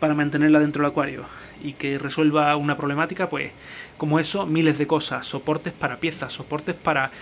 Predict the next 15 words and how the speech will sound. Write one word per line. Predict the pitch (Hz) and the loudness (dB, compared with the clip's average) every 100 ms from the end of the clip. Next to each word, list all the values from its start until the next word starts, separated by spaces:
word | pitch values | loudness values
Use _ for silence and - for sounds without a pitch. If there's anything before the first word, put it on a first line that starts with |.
| - | -10
esto. | - 175 - - - - - | -4 -4 -4 -14 -14 -18 -8
Esto | 165 - 170 | -8 0 -2
estoy, | 156 180 196 214 - - - - - - - | 2 6 6 4 -2 -18 -18 -20 -18 -16 -8
esto | 175 - | -6 -2
está | 185 - 190 | 0 2 4
aquí, | 160 214 - - - - - | 4 2 -2 -10 -20 -18 -6
pillado, | 165 185 196 151 | 4 4 6 2
no | 156 | 0
tiene | 180 175 | -2 0
enganche, | 170 165 190 190 | 2 2 2 0
no | 180 | -2
tiene | 160 165 | -2 -2
nada | 165 165 156 | 2 2 4
para | 156 151 | 2 4
tornillos. | 151 170 151 113 | 2 2 0 -4